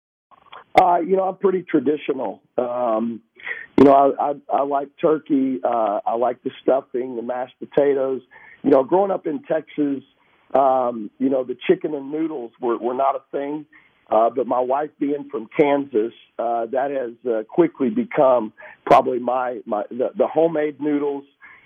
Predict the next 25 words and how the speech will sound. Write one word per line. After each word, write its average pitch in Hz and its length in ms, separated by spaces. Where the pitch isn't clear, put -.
uh, 113 220
chicken 143 280
and 127 140
noodles 131 420
has 117 160
probably 120 420
co-, 127 360
become 120 520
my 120 160
favorite. 147 400
Now, 123 160
we 147 100
didn't 143 200
have 151 220
that 139 240
out 143 200
in 127 80
California, 135 840
so 117 100
I 110 80
missed 131 320
out 107 200
on 98 100
it 104 140
this 110 120